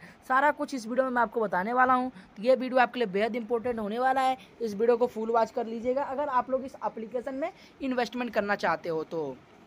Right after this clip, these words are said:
सारा कुछ इस वीडियो में मैं आपको बताने वाला हूँ, तो सारा कुछ आप लोगों को जानना है,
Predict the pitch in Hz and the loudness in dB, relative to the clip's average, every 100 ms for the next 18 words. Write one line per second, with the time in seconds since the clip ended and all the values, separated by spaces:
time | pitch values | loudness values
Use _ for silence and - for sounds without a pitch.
0 | _ - - 220 247 277 302 294 294 226 | _ -12 6 10 12 10 6 4 2 2
1 | 240 254 247 240 226 247 220 214 202 233 | 6 8 10 8 8 8 6 8 6 8
2 | 240 254 254 262 247 202 220 220 233 - | 10 8 4 -2 2 4 4 2 -2 0
3 | 196 214 214 220 196 190 208 240 233 | 0 2 0 2 4 4 4 4 4